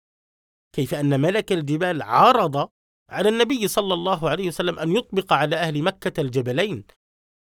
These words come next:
اللذين أحاطا بهم فيهلكهم، فأبى صلى الله عليه وسلم راجياً أن يخرج الله من ذرياتهم وأصلابهم من يعبد الله. اعلموا أن العذاب نزل بأقوام الأنبياء من قبل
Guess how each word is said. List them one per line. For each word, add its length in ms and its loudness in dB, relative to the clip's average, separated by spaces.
اللذين 580 4
أحاطا 1200 4
بهم 480 2
فيهلكهم، 840 4
فأبى 320 6
صلى 260 0
الله 340 2
عليه 340 0
وسلم 400 0
راجياً 440 2
أن 120 0
يخرج 300 -2
الله 380 0
من 160 0
ذرياتهم 720 0
وأصلابهم 600 0
من 380 2
يعبد 360 -2
الله. 280 -8
اعلموا 540 6
أن 160 6
العذاب 400 4
نزل 380 8
بأقوام 480 4
الأنبياء 460 2
من 140 4
قبل 380 2